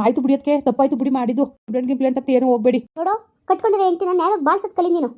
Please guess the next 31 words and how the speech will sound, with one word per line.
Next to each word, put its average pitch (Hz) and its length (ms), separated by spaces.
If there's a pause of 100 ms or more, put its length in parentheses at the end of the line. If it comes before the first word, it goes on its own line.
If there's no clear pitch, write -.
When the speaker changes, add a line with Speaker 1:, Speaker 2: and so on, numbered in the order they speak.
(140)
Speaker 2:
ಆಮೇಲೆ 381 300
ನೀನು 403 220
ಬೇರೆ 359 220
ಹೆಂಡ್ತಿ 339 200
ಬಗ್ಗೆ 320 160
ತಲೆಗೆಡ್ಸ್ಕೊ. 330 500 (540)
ಮೊದ್ಲು 302 200
ನಿನ್ 370 220
ಲೈಫ್ 494 180
ಸರಿ 359 140
ಮಾಡ್ಕೊ, 294 240
ಆಮೇಲೆ 339 460
ಬೇರೆ 392 160
ಲೈಫ್ 359 260
ಸರಿ 311 120
ಮಾಡಕ್ 269 200
ಹೋಗುವೆ. 233 240 (540)
ನಿನ್ 320 180
ಲೈಫೇ 453 260
ಸರಿ 381 140
ಇಲ್ಲ, 453 160
ಬೇರೆಯವ್ರದ್ದು 392 300
ಏನೋ 381 180
ಸರಿ 330 140
ಮಾಡ್ತೀಯ 330 240
ನೀನು? 262 140 (500)
ಏನ್ 262 140
ಗೊತ್ತಾಗಲ್ವಾ 427 360
ನಿನ್ಗೆ? 311 240
ಬುದ್ಧಿ 285 200
ಇಲ್ವಾ 466 140